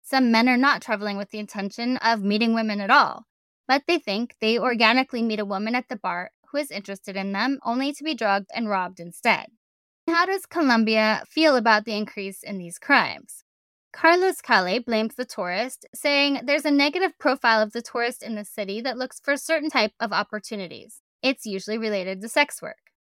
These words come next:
William Vivas, a public human rights defender in Medellin, said, "Medellin is a safe city, but as the number of tourists goes up, so does the number of certain phenomena around tourism,"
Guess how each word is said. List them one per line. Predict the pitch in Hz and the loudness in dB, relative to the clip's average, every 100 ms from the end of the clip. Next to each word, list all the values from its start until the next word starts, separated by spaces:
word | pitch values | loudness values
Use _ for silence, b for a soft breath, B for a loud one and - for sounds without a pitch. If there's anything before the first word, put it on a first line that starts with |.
| _ _ _ - | _ _ _ 0
William | 262 269 254 226 | 2 4 2 0
Vivas, | 220 202 170 214 - | -2 -4 -4 -6 -8
a | - | -10
public | - 294 311 320 - | -4 -4 -2 -4 -2
human | 254 226 | -2 -2
rights | 196 202 - | -2 -4 -12
defender | 233 202 190 208 | -10 -8 -4 -4
in | 262 262 | -2 0
Medellin, | 226 214 190 185 196 269 | 2 2 0 -6 -8 -8
said, | - 247 240 - | -4 0 0 0
"Medellin | 262 262 285 285 285 | 2 4 4 4 2
is | 285 | -2
a | 294 | -6
safe | - 285 381 | -2 -2 -2
city, | - 190 - - _ _ - | -6 -10 -10 -20 _ _ -4
but | 240 | 0
as | 254 269 | 0 2
the | |
number | 254 240 247 | 0 2 0
of | 262 | -2
tourists | - 240 240 247 - | -4 -4 -2 -4 -4
goes | 220 208 | -4 2
up, | 285 330 _ _ | 2 2 _ _
so | - 349 | 0 0
does | 359 392 | 2 0
the | 381 | 2
number | 302 226 226 | 4 4 2
of | 254 262 | 0 -2
certain | - 269 254 262 | -4 -4 -4 -4
phenomena | 254 247 254 214 190 180 | 0 2 2 0 -2 -2
around | 233 320 370 | 0 2 2
tourism," | - 175 160 - 113 233 | -2 -6 -8 -12 -18 -18